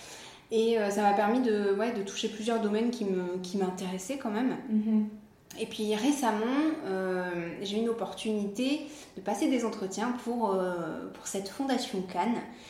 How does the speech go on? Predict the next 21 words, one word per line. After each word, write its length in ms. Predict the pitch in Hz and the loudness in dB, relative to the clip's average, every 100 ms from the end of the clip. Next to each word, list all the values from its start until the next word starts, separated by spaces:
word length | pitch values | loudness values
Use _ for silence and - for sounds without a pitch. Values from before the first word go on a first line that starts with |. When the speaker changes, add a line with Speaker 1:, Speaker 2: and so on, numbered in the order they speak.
| - - | -20 -6
Speaker 1:
Et 100 | 196 | -2
donc 180 | 202 226 | 0 -2
j'ai 100 | 196 | -4
quitté 340 | - 220 254 | -6 -6 -2
mon 180 | 226 190 | 0 0
ancien 240 | 185 - 196 | -2 -4 -6
travail, 580 | 202 202 190 202 202 180 | -6 -4 0 2 2 2
euh, 480 | 170 170 - - - | 0 -4 -6 -8 -8
en 80 | 196 | -6
cabinet 360 | 185 196 190 180 | -4 0 0 0
de 60 | |
conseil, 600 | - 185 185 202 240 180 - - | -2 -4 0 2 2 0 -6 -16
qui 120 | - | -10
était 160 | 175 175 | -10 -8
vraiment 320 | 175 180 220 | -8 -6 -4
très 240 | 233 - 208 | -6 -8 -8
bien 300 | 185 139 247 | -6 -4 -4
pourtant. 320 | - - 180 - 285 | -6 -6 0 6 6
<laughs> 200 | 233 262 | 8 8
J'adore 320 | 269 208 220 226 | 8 8 8 6
l'équipe, 440 | 202 202 294 - | 4 0 -6 -4